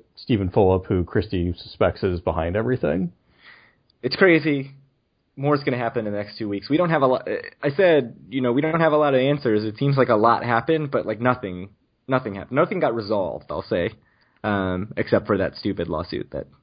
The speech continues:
Speaker 2: got shut down.
Speaker 1: Right.
Speaker 2: Uh, s-
Speaker 1: So we'll see what happens two weeks from now.
Speaker 2: Yeah.
Speaker 1: Or
Speaker 2: Yeah,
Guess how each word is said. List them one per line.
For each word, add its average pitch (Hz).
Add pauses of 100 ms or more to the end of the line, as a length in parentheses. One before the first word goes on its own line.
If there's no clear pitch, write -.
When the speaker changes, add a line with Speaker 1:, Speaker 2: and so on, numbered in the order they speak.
(160)
Speaker 2:
got -
shut -
down. - (120)
Speaker 1:
Right. - (640)
Speaker 2:
Uh, 113
s- -
Speaker 1:
So 135 (140)
we'll 127
see 139
what 135
happens 135
two 143
weeks 147
from 110
now. 113 (160)
Speaker 2:
Yeah. -
Speaker 1:
Or 110 (460)
Speaker 2:
Yeah, -